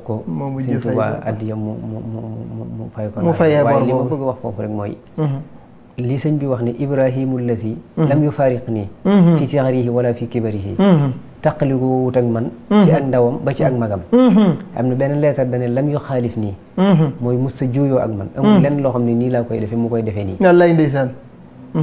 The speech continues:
Speaker 1: Baayaata xayra xadimin waqtadayta bihi.
Speaker 2: Mhm.
Speaker 1: Fil qawli wal fi'li
Speaker 2: Mhm.
Speaker 1: hatta xusta bushraahu.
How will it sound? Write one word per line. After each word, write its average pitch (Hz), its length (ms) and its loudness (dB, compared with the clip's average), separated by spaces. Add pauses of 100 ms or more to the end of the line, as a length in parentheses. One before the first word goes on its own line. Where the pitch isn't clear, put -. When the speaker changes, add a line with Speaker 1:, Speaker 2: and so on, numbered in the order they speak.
(160)
Speaker 1:
Baayaata 131 520 2
xayra 127 320 0
xadimin 127 540 -2
waqtadayta 127 720 -2
bihi. 107 340 -4 (100)
Speaker 2:
Mhm. 226 80 4 (140)
Speaker 1:
Fil 147 80 2
qawli 135 260 0
wal 123 180 0
fi'li 117 440 -6 (140)
Speaker 2:
Mhm. 175 120 2
Speaker 1:
hatta 143 380 0 (340)
xusta 147 260 -4
bushraahu. 104 460 -6